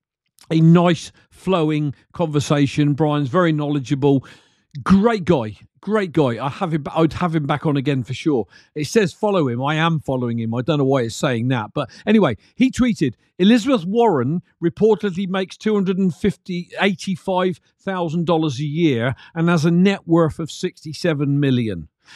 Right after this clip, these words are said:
That's the equivalent of someone making fifty K a year being worth eleven million seven hundred and fifty thousand."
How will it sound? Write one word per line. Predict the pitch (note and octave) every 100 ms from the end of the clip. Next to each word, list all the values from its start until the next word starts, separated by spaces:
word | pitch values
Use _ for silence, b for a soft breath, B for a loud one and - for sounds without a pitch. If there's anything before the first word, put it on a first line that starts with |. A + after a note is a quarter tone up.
| B
That's | A3 A3 -
the | B3+
equivalent | - - A#3+ F3+ E3+ F3+
of | F3
someone | - G3 F#3+ F#3
making | F3+ F3 F#3+ E3+
fifty | - A#3 - A3
K | - G#3+ G3+
a |
year | F#3+ F#3 D#3+ B2 C3+ - b b
being | F#3+ F3+ E3+
worth | E3+ E3+ -
eleven | E3+ E3 F#3 D#3+ F3 F3 F3
million | F3+ D#3 C#3+ C#3 D3 B B B
seven | - F#3+ D#3
hundred | E3 D#3+ D3+ C#3+
and | C#3+
fifty | E3 - D#3
thousand." | - D3 C3+ G#2 F#2+